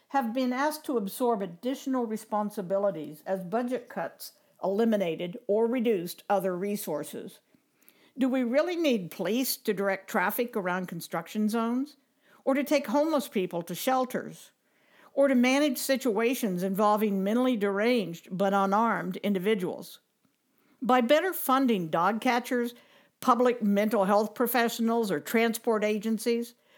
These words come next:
as just a few examples, we can prioritize public safety that requires police skills within the work of police.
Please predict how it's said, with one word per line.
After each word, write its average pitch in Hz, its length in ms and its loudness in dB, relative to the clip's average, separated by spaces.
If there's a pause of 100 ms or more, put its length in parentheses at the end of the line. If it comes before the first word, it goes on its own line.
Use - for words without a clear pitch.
(120)
as 220 100 4
just 226 300 2
a 160 40 -4
few 226 300 0
examples, 180 720 -2 (520)
we 269 200 2
can 254 280 2
prioritize 233 1120 0
public 214 440 0
safety 254 580 -4
that 196 220 -4
requires 254 880 0
police 185 380 -4
skills 165 600 -4 (400)
within 254 640 2
the 285 80 2
work 190 460 0
of 226 240 -2
police. - 560 -4